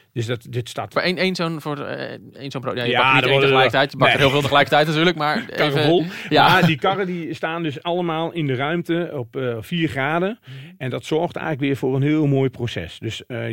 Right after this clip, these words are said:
Speaker 1: je zorgt eigenlijk voor meer ontwikkeling. Dus, ehm, als, dan hoef je er ook minder spullen in te doen. Maar dan geef je echt de tijd aan je decimalcultuur, aan je bloemsoorten die je gebruikt.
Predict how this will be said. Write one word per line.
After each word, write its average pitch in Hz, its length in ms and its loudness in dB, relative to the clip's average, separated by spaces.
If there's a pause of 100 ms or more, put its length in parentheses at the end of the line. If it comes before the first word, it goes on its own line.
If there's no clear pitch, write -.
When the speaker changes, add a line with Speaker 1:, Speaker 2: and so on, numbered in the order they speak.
Speaker 1:
je 113 80 0
zorgt 123 260 2
eigenlijk 113 200 -6
voor 123 120 0
meer 143 200 2
ontwikkeling. 147 580 -2 (400)
Dus, 117 260 -4
ehm, 113 600 -4
als, 113 280 -10
dan - 320 -6
hoef 120 160 0
je 135 60 -6
er 117 80 -4
ook 120 120 -2
minder 123 640 2 (280)
spullen 110 400 -2
in 143 140 0
te 120 100 -8
doen. 98 380 -6 (320)
Maar 107 100 -10
dan 104 80 -10
geef - 380 -6
je - 140 -12
echt 170 340 -8
de 113 140 -8
tijd 113 400 -4
aan 110 200 -4
je 98 460 -8
decimalcultuur, 117 960 -4
aan 92 140 -8
je 90 120 -8
bloemsoorten 117 640 -2
die 117 120 -6
je 113 60 -4
gebruikt. 107 500 -8